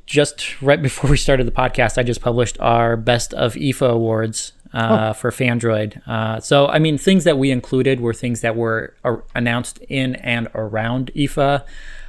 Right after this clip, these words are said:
Speaker 1: Uh, so things like the Galaxy Fold two, um, the, uh, a couple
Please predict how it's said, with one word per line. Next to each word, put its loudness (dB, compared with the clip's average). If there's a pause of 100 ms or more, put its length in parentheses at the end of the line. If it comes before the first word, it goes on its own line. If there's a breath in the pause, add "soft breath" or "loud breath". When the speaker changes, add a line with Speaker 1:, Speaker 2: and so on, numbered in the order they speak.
(160 loud breath)
Speaker 1:
Uh, -2
so 0
things -4
like -2
the 0
Galaxy -2
Fold -4
two, 4 (380)
um, -4 (960)
the, -4 (220)
uh, -2
a -8
couple 2